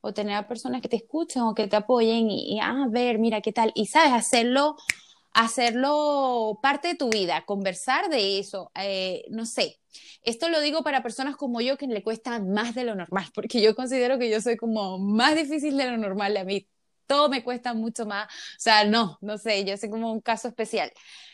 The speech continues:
Pero entonces eso, em, conversarlo con personas, vi-, constantemente hablar de eso, ¿sabes? Para que tu mente vaya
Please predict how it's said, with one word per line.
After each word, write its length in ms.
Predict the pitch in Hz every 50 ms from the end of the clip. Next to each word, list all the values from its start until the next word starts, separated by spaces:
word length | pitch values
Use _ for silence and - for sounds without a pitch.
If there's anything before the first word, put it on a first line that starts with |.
| - _ _ _
Pero 140 | - 226 226
entonces 420 | 226 220 226 226 233 277 269 277 -
eso, 600 | - 240 262 311 349 302 - - 277 302 349 349 - _ _ _ _ _ _ _
em, 680 | 226 233 220 214 214 214 208 208 202 196 185 185 175 - _ _ _ _ _ _ - _ -
conversarlo 580 | - 220 202 202 214 202 - 220 196 202 220 240
con 160 | 285 277 240
personas, 840 | - 277 247 - - 311 302 294 285 262 247 240 240 233 - - - _ _
vi-, 340 | 202 - 226 220 190 - - -
constantemente 800 | - 226 214 196 - 214 202 196 - 247 247 254 254 240 240 269
hablar 360 | 254 254 247 226 220 220 214
de 240 | 226 247 269 302 330
eso, 200 | 302 - 269 233
¿sabes? 280 | - 330 339 311 262
Para 140 | - - 233 233
que 120 | 247 226
tu 160 | - - 214
mente 540 | 202 214 226 226 233 233 240 233 339 359 330
vaya 460 | 339 330 302 294 294 254 - 339 349